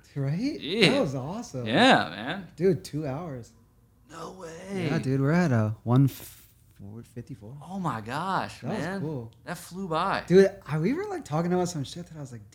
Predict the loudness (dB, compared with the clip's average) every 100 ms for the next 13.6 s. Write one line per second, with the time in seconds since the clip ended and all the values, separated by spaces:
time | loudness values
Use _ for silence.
0 | -18 -16 -16 -18 -18 -20 -20 -20 -20 -16
1 | -16 -16 -18 -16 -10 -2 4 4 2 -2
2 | 0 8 8 8 2 0 -4 -4 -6 -6
3 | -8 -10 -6 -6 -6 -10 -12 -8 -4 -4
4 | -4 -6 -10 -14 -10 -8 -4 -4 -4 -6
5 | -8 -8 -6 -4 -4 -4 -4 -4 0 8
6 | 12 12 10 10 10 10 8 6 6 4
7 | 4 4 2 6 8 8 8 8 4 2
8 | 2 2 0 0 -2 0 2 2 0 -2
9 | -4 -4 -2 0 0 -2 -10 _ -12 -10
10 | -10 -8 -6 -6 -8 -12 -12 -12 -14 -16
11 | -8 -4 0 2 2 2 -2 -2 -2 -2
12 | -2 -4 -4 -4 -4 -8 -10 -10 -10 -12
13 | -10 -10 -10 -8 -8 -8